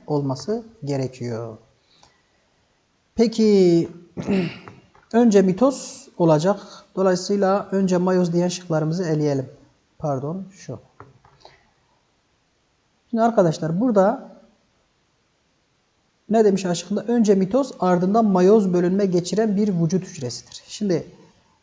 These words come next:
vücut hücreleri mayoz bölünme geçirmez. Buradaki virgülden şunu anlıyoruz. Yani, e,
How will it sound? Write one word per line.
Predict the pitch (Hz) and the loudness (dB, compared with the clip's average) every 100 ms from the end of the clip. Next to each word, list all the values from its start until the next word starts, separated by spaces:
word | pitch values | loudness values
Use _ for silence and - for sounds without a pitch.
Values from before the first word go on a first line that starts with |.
| - | -4
vücut | 185 190 226 | 0 0 0
hücreleri | 202 202 202 | 2 2 2
mayoz | 208 180 190 175 | 2 4 2 2
bölünme | 165 156 165 | 0 0 0
geçirmez. | 156 143 147 143 135 156 | -2 -4 -6 -8 -6 -2
Buradaki | 170 175 190 190 | 2 2 0 0
virgülden | 180 170 175 208 208 | 2 2 2 2 0
şunu | - 185 170 | -2 -2 0
anlıyoruz. | 156 135 127 139 | 0 -2 -6 -2
Yani, | 175 175 160 - - - _ _ | 0 0 0 -6 -16 -20 _ _
e, | 135 127 120 | -6 -4 -4